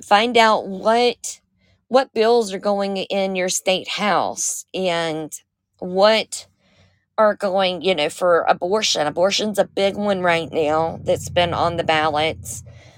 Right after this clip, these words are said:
Um, banning the C R T in schools, the transgender surgeries, those have been big in legislation. Get involved with, you know, from home, you can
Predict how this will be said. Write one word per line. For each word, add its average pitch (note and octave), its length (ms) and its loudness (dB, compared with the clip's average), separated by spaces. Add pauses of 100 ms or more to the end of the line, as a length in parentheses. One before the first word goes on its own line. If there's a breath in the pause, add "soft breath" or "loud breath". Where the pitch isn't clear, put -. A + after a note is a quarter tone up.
(220 soft breath)
Um, E3 520 4
banning F#3+ 420 4
the F#3 100 0
C F3 280 -2
R C#3+ 160 6
T G3+ 400 -4
in E3 140 0
schools, F#3 640 0
the - 120 -2
transgender F#3 1200 0 (400 soft breath)
surgeries, G3 960 -2
those F#3+ 300 2
have F#3 160 -8
been F3+ 240 2
big F3+ 420 6
in E3+ 240 0
legislation. F3 1000 0 (880 soft breath)
Get A3 180 6
involved A#3 640 4
with, G#3 280 6 (120)
you G#3 140 -4
know, C#3+ 240 -2 (140)
from A3 200 2
home, A3 340 2
you G#3+ 140 -2
can A3+ 200 -2